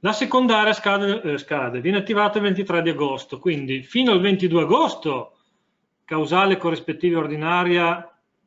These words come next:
classica per l'aggiornamento alla comunicazione. Dal ventitré di agosto, che è il giorno di attivazione, quindi da qui in avanti è il mio cliente che comunica,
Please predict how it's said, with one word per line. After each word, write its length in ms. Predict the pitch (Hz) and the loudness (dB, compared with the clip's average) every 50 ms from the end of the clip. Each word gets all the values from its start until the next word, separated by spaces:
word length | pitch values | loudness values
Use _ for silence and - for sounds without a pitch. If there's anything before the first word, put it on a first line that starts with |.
| _ _ _ _ _ _ | _ _ _ _ _ _
classica 760 | - 151 156 160 160 - - 131 120 - 117 113 110 - _ _ _ _ _ _ _ _ _ _ _ | -2 0 0 0 0 -4 -10 -14 -14 -14 -16 -18 -18 -20 _ _ _ _ _ _ _ _ _ _ _
per 140 | - 139 139 | -10 -8 -6
l'aggiornamento 880 | 139 135 123 131 135 139 135 135 135 143 143 139 127 - 139 135 139 - | -6 -8 -8 -10 -10 -10 -10 -10 -8 -8 -8 -8 -10 -10 -10 -12 -12 -10
alla 220 | - 139 135 131 | -10 -10 -8 -8
comunicazione. 720 | 131 - 131 127 127 120 117 123 120 - 120 110 110 107 107 | -10 -12 -12 -10 -10 -10 -10 -12 -14 -14 -16 -16 -16 -12 -6
Dal 260 | 113 175 240 277 269 | -2 0 0 2 2
ventitré 440 | 254 226 196 196 185 185 196 220 226 | 2 2 2 0 0 0 2 2 2
di 80 | 196 | 2
agosto, 840 | 190 180 185 196 180 147 127 - - - 123 120 127 139 160 - _ _ | 2 4 4 4 4 2 0 -4 -8 -10 -8 -8 -6 -8 -8 -12 _ _
che 120 | - 131 | -12 -10
è 20 | |
il 60 | 127 120 | -8 -6
giorno 240 | 127 156 165 165 | -4 -4 -2 -2
di 80 | 143 135 | -4 -6
attivazione, 600 | 131 - - 131 127 127 - - 170 185 165 - | -8 -8 -8 -10 -10 -8 -4 -2 -2 -2 -2 -2
quindi 220 | - 147 143 135 | -6 -8 -8 -8
da 140 | 127 123 127 | -8 -10 -8
qui 100 | - - | -8 -6
in 80 | 160 151 | -6 -4
avanti 280 | 151 175 196 196 175 | -2 -2 -2 -2 -2
è 20 | 139 | -4
il 80 | 139 | -2
mio 160 | 151 180 185 - | 0 0 0 2
cliente 460 | 156 160 185 208 185 147 - - 127 | 2 0 2 2 0 -2 -4 -8 -12
che 120 | - 120 | -12 -12
comunica, 680 | - - 147 143 127 117 113 107 - - 120 147 - | -10 -10 -8 -8 -8 -10 -12 -14 -14 -14 -14 -14 -16